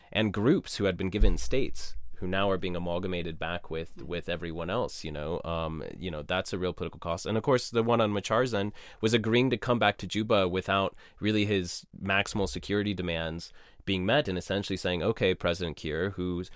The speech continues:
Speaker 1: whose forces have twice chased me out of the capital, fleeing for my life, I now agree to come back and accept basically your security guarantee
Speaker 2: And
Speaker 1: in the"
Speaker 2: trust you to protect
Speaker 1: Mm-hmm.
Speaker 2: me, yeah.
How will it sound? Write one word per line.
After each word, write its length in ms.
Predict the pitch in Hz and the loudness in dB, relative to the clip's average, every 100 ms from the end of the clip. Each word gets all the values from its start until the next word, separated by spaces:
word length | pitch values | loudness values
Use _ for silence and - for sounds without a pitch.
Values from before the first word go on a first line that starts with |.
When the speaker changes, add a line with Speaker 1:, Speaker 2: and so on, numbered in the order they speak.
| - | -4
Speaker 1:
whose 240 | - 131 - | 4 4 6
forces 380 | 120 117 113 | 4 4 2
have 240 | 120 104 - | -2 -2 -4
twice 480 | - 117 139 - - | 2 4 4 0 -4
chased 340 | - 107 - | 0 0 0
me 120 | 98 | 2
out 160 | 92 87 | 2 2
of 100 | 82 | -2
the 80 | 80 | -6
capital, 640 | - 95 - 82 76 95 - | -2 -2 -2 -4 -4 -6 -12
fleeing 260 | - 98 95 | -8 -2 -2
for 140 | - | 0
my 100 | 90 | 0
life, 320 | 85 98 95 - - - | 2 2 2 0 -12 -2
I 180 | 113 127 | 4 6
now 480 | 127 120 117 110 110 - - | 8 8 8 4 2 -8 -6
agree 360 | 101 110 123 | -2 2 4
to 100 | 120 | 2
come 180 | - 113 | 2 2
back 260 | 101 98 - | 4 4 2
and 80 | 98 | -2
accept 480 | 95 - 113 - - | -2 2 2 2 -2
basically 500 | 98 95 95 - 92 | 0 0 -2 -2 -2
your 380 | 85 85 101 98 | -2 0 0 0
security 500 | - - 98 95 90 | -2 -4 0 0 0
guarantee 600 | 90 87 85 - 85 - | 0 0 -2 -2 -4 -2
Speaker 2:
And 40 | |
Speaker 1:
in 60 | 190 | 0
the" 100 | 202 | 2
Speaker 2:
trust 200 | 196 - | 0 -4
you 260 | 190 202 190 | -4 -4 -4
to 100 | - | -6
protect 400 | - 185 202 - | -10 -10 -8 -4
Speaker 1:
Mm-hmm. 240 | 104 98 | -2 0
Speaker 2:
me, 180 | 101 147 - | -2 -4 -8
yeah. 120 | 175 | -8